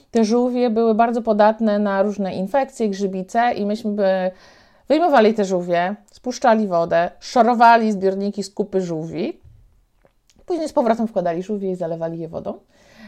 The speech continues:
E, również, e, zajmowaliśmy się, e, em, opatrywaniem, mogłabym powiedzieć, leczeniem tych, e, infekcji. Nas, e, ci prawni-, e, pracownicy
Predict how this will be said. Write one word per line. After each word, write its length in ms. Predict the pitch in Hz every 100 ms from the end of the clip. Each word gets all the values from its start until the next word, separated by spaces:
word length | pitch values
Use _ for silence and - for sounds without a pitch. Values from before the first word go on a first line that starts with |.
| 190
E, 800 | - 190 190 190 185 185 185 185
również, 680 | 190 233 233 220 214 208 - -
e, 440 | - 185 175 175 180
zajmowaliśmy 640 | 202 202 202 190 208 214
się, 220 | 202 - 196 185 185 180 185 185 _ _ _ _ _ _
e, 440 | 190 175 170 170 202 _ _ _ _ _ _ _ _ - _ -
em, 1080 | 170 170 170 175 180 175 175 175 175 175 170 _ _ _ _ _ _ _ _
opatrywaniem, 840 | 175 196 190 165 156 156 - 359
mogłabym 360 | 330 320 330 330
powiedzieć, 500 | 339 320 330 359 392 - - - -
leczeniem 640 | 202 208 277 254 226 226 240
tych, 320 | 214 220 -
e, 200 | 190 185
infekcji. 640 | 190 208 190 185 - 202
Nas, 480 | 190 180 180 180 -
e, 180 | 190 175
ci 120 | -
prawni-, 400 | 196 190 190 185
e, 140 | 180 180
pracownicy 800 | 180 190 190 185 196 226 226